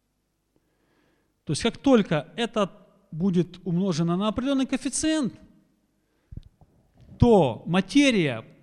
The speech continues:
вдруг и превратится обратно в тот материал, с которого оно было сделано. А в какой материал? Из ничего.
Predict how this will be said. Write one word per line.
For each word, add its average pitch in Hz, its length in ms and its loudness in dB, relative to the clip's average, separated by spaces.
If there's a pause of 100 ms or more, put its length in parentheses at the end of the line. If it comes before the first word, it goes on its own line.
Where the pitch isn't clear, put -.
(160)
вдруг 151 340 -2 (2000)
и 208 100 -2
превратится 180 600 -2
обратно 156 600 -4 (220)
в - 80 -18
тот 202 180 4
материал, 190 500 2
с - 60 -10
которого 190 460 0
оно 175 160 -2
было 165 220 0
сделано. 120 340 -6
А 160 80 -4
в - 40 -6
какой 185 260 -2
материал? 104 420 -10 (220)
Из 254 200 2
ничего. 135 520 -4